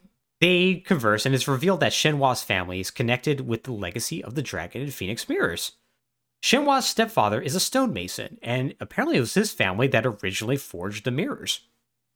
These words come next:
Ryo also talks about his, like, Japan and whatnot, his family and friends, including Nozomi,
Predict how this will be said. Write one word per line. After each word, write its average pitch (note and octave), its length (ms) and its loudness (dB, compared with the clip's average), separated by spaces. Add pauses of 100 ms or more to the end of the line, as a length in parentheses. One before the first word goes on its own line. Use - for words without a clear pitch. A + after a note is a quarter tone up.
(140)
Ryo C#4 160 4
also B3 380 2
talks F3 260 2
about B2+ 300 2
his, A#2 240 -6 (200)
like, G#2+ 220 2
Japan G2+ 360 -2
and F#2+ 60 -6
whatnot, F#2+ 360 0
his F#2+ 100 -12
family G#2 320 0
and G2+ 100 -6
friends, F#2+ 220 -2
including G2+ 320 -4
Nozomi, G2+ 600 -4